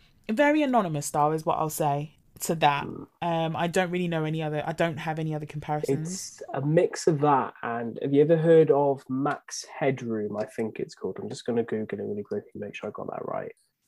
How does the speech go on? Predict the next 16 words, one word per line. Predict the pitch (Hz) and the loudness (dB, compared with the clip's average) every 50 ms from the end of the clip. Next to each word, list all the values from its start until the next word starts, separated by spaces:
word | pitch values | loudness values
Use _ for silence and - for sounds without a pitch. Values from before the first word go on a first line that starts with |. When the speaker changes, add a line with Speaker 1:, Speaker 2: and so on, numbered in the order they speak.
| _ | _
Speaker 2:
Um, | 117 117 113 113 113 113 110 107 - - _ - _ | 2 2 4 4 2 0 -2 -4 -8 -12 _ -8 _
Max | 131 147 151 156 - - - - | 2 4 4 4 2 -2 -8 -6
Headroom | - - 143 131 123 127 123 117 | -2 0 0 0 0 -2 -2 0
was | 117 117 110 120 | 0 -2 -2 0
a | 120 | 0
very | 127 135 131 127 | 2 4 4 2
similar | - - - 127 127 123 117 | 2 0 0 0 0 0 -2
thing | - - 120 113 113 | 0 0 0 0 0
where | 117 120 117 | 0 -2 -2
it | 110 107 | -4 -4
was | 110 123 | -4 -4
a | 117 | -2
man | 127 143 156 170 | 2 2 4 6
in | 175 170 143 | 6 4 4
a | |
mask, | 117 110 101 101 107 110 - - - - - - - - | 2 0 -2 -4 -6 -10 -12 -14 -16 -14 -14 -14 -16 -18